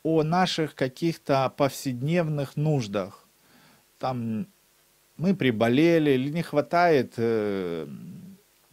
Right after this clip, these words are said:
каких-то финансов, материальных благ, или же, м, приболели наши дети, или же,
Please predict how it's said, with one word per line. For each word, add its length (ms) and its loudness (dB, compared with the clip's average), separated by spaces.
каких-то 1000 0
финансов, 680 -2
материальных 760 2
благ, 480 4
или 200 4
же, 520 2
м, 1120 -8
приболели 440 2
наши 340 -2
дети, 800 -2
или 220 0
же, 440 2